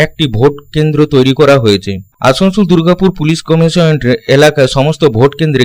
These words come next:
কেন্দ্রীয় আধা সামরিক বাহিনীর চুয়াল্লিশটি কোম্পানি মোতায়েন করা হয়েছে। এছাড়াও পাঁচ হাজার চারশো বাহাত্তর রাজ্য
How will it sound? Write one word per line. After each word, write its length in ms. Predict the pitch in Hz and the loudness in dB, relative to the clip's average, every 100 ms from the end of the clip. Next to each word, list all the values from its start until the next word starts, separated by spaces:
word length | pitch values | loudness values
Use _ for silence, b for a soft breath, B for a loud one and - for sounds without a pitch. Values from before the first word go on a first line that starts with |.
| - | -2
কেন্দ্রীয় 360 | 131 147 156 170 131 | -2 0 0 2 2
আধা 160 | 127 151 | 0 0
সামরিক 300 | - 151 147 123 | 0 -2 -2 -2
বাহিনীর 320 | 139 147 110 113 B B | -2 0 -2 -4 B B
চুয়াল্লিশটি 500 | - 135 143 151 - | 2 4 4 0 -2
কোম্পানি 420 | 156 147 143 151 151 131 | -2 0 2 2 2 2
মোতায়েন 280 | 120 135 135 | 2 0 0
করা 140 | 131 131 | 2 2
হয়েছে। 300 | 113 101 - 104 - b - | 2 0 -2 -10 -12 b -2
এছাড়াও 340 | 147 165 160 127 - | -2 0 2 2 0
পাঁচ 160 | 135 147 170 | -2 0 0
হাজার 180 | 170 170 | 0 2
চারশো 280 | 147 147 165 110 | 0 0 0 0
বাহাত্তর 420 | 123 135 - 160 131 | 2 0 0 2 2
রাজ্য 200 | 131 | 2